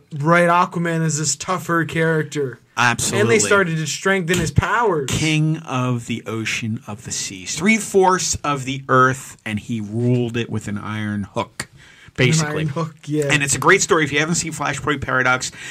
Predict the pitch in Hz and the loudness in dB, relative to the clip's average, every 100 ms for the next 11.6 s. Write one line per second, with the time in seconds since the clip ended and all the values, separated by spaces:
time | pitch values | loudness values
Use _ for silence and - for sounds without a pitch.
0 | - - 120 139 160 165 135 123 - 127 | -14 -10 -4 0 0 0 0 -4 -2 -4
1 | 127 160 175 131 135 131 127 - - - | -2 -2 -4 -4 0 0 0 -4 -18 -18
2 | - 107 110 107 104 98 104 107 101 - | -8 -8 -8 -10 -10 -10 -6 -6 -6 -12
3 | 117 - 123 113 107 - - 151 - 95 | -6 -2 -2 -4 -10 0 4 4 4 -2
4 | - - - - _ - 147 139 139 139 | -6 -6 -10 -18 _ -6 0 0 0 0
5 | 123 120 - 120 117 117 - - - 113 | 0 0 -2 -4 -4 -8 -18 -20 -8 -8
6 | 110 156 165 160 151 156 143 135 - 156 | -2 2 2 4 4 2 2 -4 -4 -4
7 | 147 143 143 143 143 139 - - 127 131 | -4 0 0 0 -2 -4 -10 -10 -6 -2
8 | 127 156 165 160 156 156 147 143 135 135 | 0 2 2 2 0 0 0 -2 -2 -2
9 | 135 131 139 131 135 127 127 135 135 127 | -2 -6 -4 -4 -2 -2 -4 -6 -6 -6
10 | 131 131 131 - 113 117 117 120 135 131 | -4 -4 -4 -8 -6 -6 -4 -4 -2 -2
11 | 131 127 131 127 131 135 | -2 -2 -4 -2 -2 -2